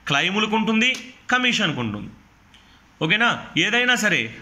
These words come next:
అంగీకరించింది అంటే దానికి కలపాలి, తగ్గించింది అంటే తీసేయాలి. ఓకేనా? నెక్స్ట్ ఇందాక చెప్పాను కదా, క్లెయిమ్ అది కమిషన్కు ఉండొచ్చు, క్లెయిములకు ఉండొచ్చు,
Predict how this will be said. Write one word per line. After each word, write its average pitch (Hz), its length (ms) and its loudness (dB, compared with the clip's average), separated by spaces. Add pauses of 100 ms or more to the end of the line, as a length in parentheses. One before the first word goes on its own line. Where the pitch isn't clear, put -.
అంగీకరించింది 233 840 2
అంటే 226 220 0
దానికి 190 380 0
కలపాలి, 180 500 0
తగ్గించింది 190 680 0
అంటే 190 160 0
తీసేయాలి. 143 540 -2 (1200)
ఓకేనా? 214 260 0 (460)
నెక్స్ట్ 165 280 -2 (1000)
ఇందాక 196 220 2
చెప్పాను 208 280 2
కదా, 233 140 4
క్లెయిమ్ 190 440 0
అది 165 160 2
కమిషన్కు 202 560 0
ఉండొచ్చు, 226 540 0 (560)
క్లెయిములకు 196 440 2
ఉండొచ్చు, 220 480 0